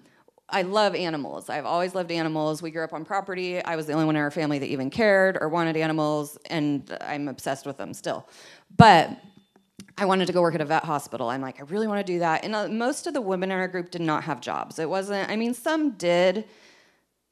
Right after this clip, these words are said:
like my mom probably, because they had to. I mean, it was not a, ch-, you just didn't naturally, like, "I'm gonna get a job." You just got married and had kids. So I wanted to get a job, and I wanted to be with animals.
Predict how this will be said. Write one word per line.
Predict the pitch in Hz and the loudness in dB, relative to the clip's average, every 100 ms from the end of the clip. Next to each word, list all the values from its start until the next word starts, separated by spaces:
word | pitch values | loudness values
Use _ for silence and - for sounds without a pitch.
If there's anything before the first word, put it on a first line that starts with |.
| _ _ _ _ 180 | _ _ _ _ -14
like | 156 | -10
my | 160 156 | -6 -4
mom | 143 127 80 - | -2 -4 -6 -6
probably, | 180 87 107 - 80 80 - - - | -8 -6 -6 -8 -8 -10 -14 -20 -12
because | - 190 190 | -8 -2 0
they | 196 | 0
had | 190 139 127 | 2 0 0
to. | - 101 | -2 -2
I | 139 | 0
mean, | 208 | 2
it | 233 | 2
was | 247 254 | 2 4
not | 220 202 | 4 6
a, | 202 | 4
ch-, | - | 0
you | 214 220 | -4 0
just | 247 247 - | 2 2 -2
didn't | 220 208 202 185 - - - _ _ - | -4 -2 -2 -2 -6 -14 -20 _ _ -6
naturally, | 170 151 - 170 165 165 | -2 -2 -2 -4 -2 -2
like, | 156 - | -2 -4
"I'm | 311 | -4
gonna | 220 175 | -4 -4
get | 185 | -4
a | |
job." | 202 277 139 - - | -4 0 0 -2 -10
You | 175 165 | -10 -8
just | 156 | -6
got | 170 | -6
married | 175 175 | -4 -4
and | 156 | -4
had | 165 - | -6 -4
kids. | 147 - - - - - - | -6 -6 -12 -20 -20 -20 -16
So | - 240 226 202 - | 0 6 8 8 6
I | 220 | 2
wanted | 226 208 | 2 0
to | |
get | 196 | -2
a | 180 | 0
job, | 170 135 127 | 2 0 0
and | 135 | -4
I | 156 | -2
wanted | 165 160 160 | -2 -4 -6
to | |
be | 156 170 | -6 -4
with | 165 | -2
animals. | 151 151 151 147 151 - | -2 -2 0 -2 -4 -8